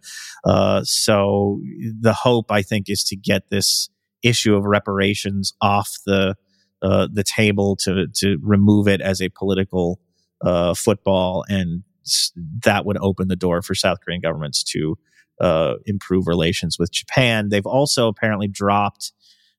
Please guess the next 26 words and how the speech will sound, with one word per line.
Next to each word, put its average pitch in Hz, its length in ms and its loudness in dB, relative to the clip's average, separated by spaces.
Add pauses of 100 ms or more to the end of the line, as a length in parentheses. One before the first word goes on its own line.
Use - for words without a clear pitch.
uh, 98 260 2
a 104 180 2
beef 104 360 -2
that 101 140 2
they 101 100 2
were 98 140 2
pushing 101 360 -2
at 92 80 0
the 98 80 2
World 98 220 0
Trade 120 320 4
Organization 110 720 0
with 101 160 -2
Japan. 98 380 -2
So 95 160 -2
clearly 90 440 0
this 87 220 -2
is, 80 220 -2 (440)
uh, 90 360 2 (260)
this 101 220 -2
is - 80 0
something, 95 400 -4
you 101 80 -2
know, 90 100 2
the 92 60 2
South 92 240 2